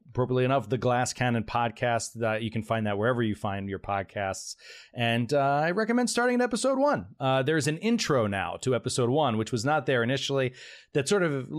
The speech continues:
is a look back from where we, we have gotten to. It also explains, you know, some of the tougher things you realize, which is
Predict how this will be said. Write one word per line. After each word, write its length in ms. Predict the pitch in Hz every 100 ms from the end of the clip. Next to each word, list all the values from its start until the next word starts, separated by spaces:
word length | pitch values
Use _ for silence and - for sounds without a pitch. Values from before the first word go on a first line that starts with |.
| 165
is 160 | 147
a 60 | 147
look 300 | 131 139 98
back 380 | 135 127 107 -
from 220 | - 113
where 180 | 110 107
we, 300 | 104 98 -
we 300 | 107 101 95
have 140 | 95 95
gotten 320 | 117 113 104
to. 400 | - 180 135 98 - - - -
It 100 | 143
also 280 | 170 165 165
explains, 880 | 143 - 139 135 131 123 117 - - -
you 160 | 117
know, 140 | 110 107
some 240 | - 135
of 140 | 117
the 100 | 107
tougher 320 | 113 131 123 120
things 240 | 175 190
you 60 | 127
realize, 320 | 190 139 131
which 160 | 139
is 340 | 143 135 120